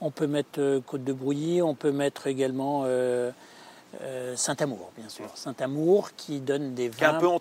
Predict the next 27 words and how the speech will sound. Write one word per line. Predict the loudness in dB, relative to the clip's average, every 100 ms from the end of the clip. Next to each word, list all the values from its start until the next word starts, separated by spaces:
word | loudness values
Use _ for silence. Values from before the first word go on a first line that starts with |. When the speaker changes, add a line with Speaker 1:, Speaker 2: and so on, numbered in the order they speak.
| 4
Speaker 1:
pareils. | 2
Speaker 2:
deux, | 4
d'ailleurs, | 2 4
entre |
Speaker 1:
Ouais, | 6
un | 8 6
Speaker 2:
le |
Speaker 1:
peu | 6 4
entre | 4 2
Speaker 2:
fruit | 0
Speaker 1:
deux. |
Speaker 2:
et | 2 2
les, | 2 0
Speaker 1:
Parce | -4 -10 -20
Speaker 2:
effectivement. | -12 -12 -4
Speaker 1:
que | 0
Saint-Amour, | 2 6 6 8 6 4
c'est | -2
pas, | 0 2 4 2 0
c'est | 0 -2
très | -2 0 6 6
varié, | 6 4 6 4
les | 4
sols | 2 0 0
sont | -2 -8
très | -2
variés. | 2 2 2 -2